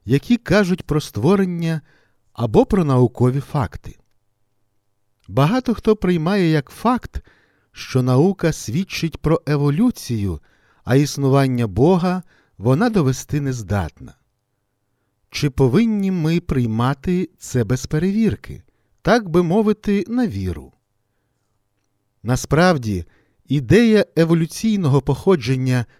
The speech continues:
суперечить навіть фундаментальним науковим законам, які приймаються як аксіома. Закон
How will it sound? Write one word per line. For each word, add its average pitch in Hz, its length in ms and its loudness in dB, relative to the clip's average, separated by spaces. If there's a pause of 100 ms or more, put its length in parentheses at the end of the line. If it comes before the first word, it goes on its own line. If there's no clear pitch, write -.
(140)
суперечить 220 840 -2
навіть 190 340 -2
фундаментальним 190 1160 -2
науковим 135 600 0
законам, 113 640 -4 (680)
які 120 320 -2
приймаються 147 880 -2 (340)
як 123 380 -4
аксіома. 90 640 -6 (1900)
Закон 190 760 2